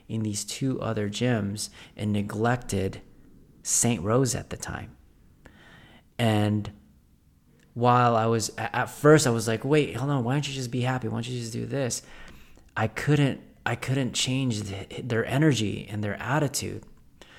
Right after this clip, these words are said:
So what it required for me to do was to turn back. And I was like,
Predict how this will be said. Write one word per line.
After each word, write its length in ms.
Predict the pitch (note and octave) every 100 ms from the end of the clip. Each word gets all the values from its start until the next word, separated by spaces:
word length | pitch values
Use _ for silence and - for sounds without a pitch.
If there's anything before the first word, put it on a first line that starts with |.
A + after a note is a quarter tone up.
| - - - -
So 180 | - C3
what 180 | A#2 C3
it 60 | A#2
required 640 | A#2+ - - C#3+ D#3+ D#3+
for 160 | - B2
me 160 | A#2+
to 100 | A2+
do 160 | G#2 B2
was 160 | B2 -
to 120 | A2+
turn 340 | - B2 A#2+
back. 420 | G#2+ C3 G#2+ F#2
And 80 | A2
I 40 | A2
was 140 | A2+
like, 260 | A2+ -